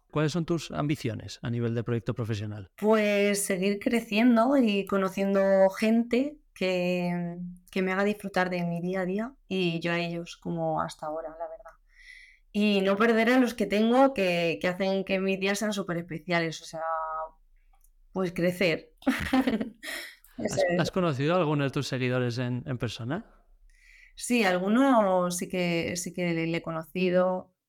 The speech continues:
Speaker 2: porque, pues, lo que te digo, como hablamos a diario y tenemos un trato bastante constante, pues dicen, "Paso por ahí y nos tomamos un café", pues sí, o sea,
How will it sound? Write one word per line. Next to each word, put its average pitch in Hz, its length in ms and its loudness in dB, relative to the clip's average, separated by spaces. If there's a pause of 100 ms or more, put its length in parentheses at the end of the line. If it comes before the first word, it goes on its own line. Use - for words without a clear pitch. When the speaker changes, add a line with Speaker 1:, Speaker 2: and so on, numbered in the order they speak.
(420)
Speaker 2:
porque, 165 840 -2
pues, 165 220 -10 (340)
lo 175 180 -2
que 180 80 -6
te 175 140 -2
digo, 180 220 2
como 165 180 0
hablamos 165 300 0
a 208 80 0
diario 202 440 0
y 208 60 0
tenemos 180 800 -4 (420)
un - 140 2
trato 185 600 2
bastante 185 400 -2
constante, 185 760 -4 (480)
pues 180 680 0
dicen, 185 280 -2
"Paso 220 240 2
por 233 140 0
ahí 262 340 4
y 269 40 6
nos 220 180 0
tomamos 220 280 2
un 233 120 4
café", 247 480 0
pues - 520 -4 (180)
sí, 233 380 -6
o 196 80 -2
sea, 180 520 0